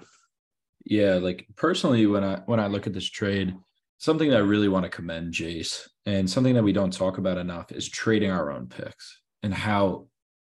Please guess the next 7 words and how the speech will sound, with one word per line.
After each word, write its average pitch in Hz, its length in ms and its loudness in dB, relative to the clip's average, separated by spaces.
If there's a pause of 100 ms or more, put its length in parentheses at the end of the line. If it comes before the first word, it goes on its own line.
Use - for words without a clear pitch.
(500)
important 120 640 2
it 110 60 4
is 104 140 0
to - 100 -10
get 92 180 -8
that 78 160 -8
right. 67 380 -10